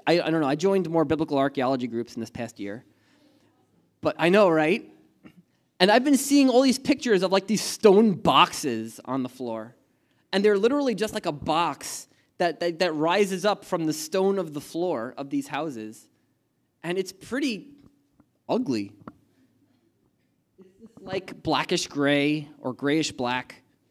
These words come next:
and it's just stone. It doesn't look comfortable at all. I mean, it, it had hay in it, so it had, it was better than that. But it was,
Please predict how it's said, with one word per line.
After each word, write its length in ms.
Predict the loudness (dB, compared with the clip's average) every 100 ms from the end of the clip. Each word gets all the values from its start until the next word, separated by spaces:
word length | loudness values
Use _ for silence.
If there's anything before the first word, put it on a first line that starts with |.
| _ _ -4
and 80 |
it's 120 | -4 -2
just 220 | -2 -2 _ _
stone. 580 | -18 -8 -6 -6 -10 -14 _ _ _ _ _ _ _ _ _ _ -8
It 120 | -2
doesn't 240 | 0 2 2
look 140 | 2
comfortable 500 | 0 -4 -2 0 2
at 60 | 2
all. 360 | 2 0 -2 -14 _ _ _ _ _ _ _ -2
I 40 |
mean, 120 | 0
it, 280 | 0 -2 -2
it 80 | 0
had 180 | 0 -2
hay 300 | 0 4 4
in 80 | 2
it, 180 | -2
so 300 | -2 -4 -2
it 40 | -4
had, 200 | -6 -4
it 80 | -4
was 140 | -2
better 280 | 0 0 0
than 140 | -2
that. 380 | -2 -2 -6 -6
But 120 | -6
it 80 | -2
was, 340 | -2 -4 -8